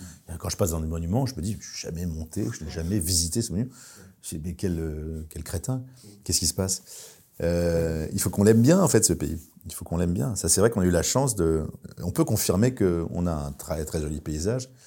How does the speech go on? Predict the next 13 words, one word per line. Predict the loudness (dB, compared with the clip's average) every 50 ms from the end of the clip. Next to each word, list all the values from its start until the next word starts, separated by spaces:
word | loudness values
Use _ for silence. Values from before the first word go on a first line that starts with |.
| -20 -20 _
qu'on | -4 -2 0
a | 0
des | 2 2 0
gens | 0 0 0
absolument | 0 0 0 0 0 0 0
délicieux, | 0 0 0 -2 -2 -2 -4 -6 -6 -10 -16 -20 -20 -20 -6
que | -4 -2
parfois, | 2 4 4 4 6 4 4 4
effectivement, | 4 4 2 0 0 2 2
on | 2 2
traverse | 2 4 4 4 2 2 -2
une | -2 -4
France | -4 -2 -2 0 2 2 0 0 -4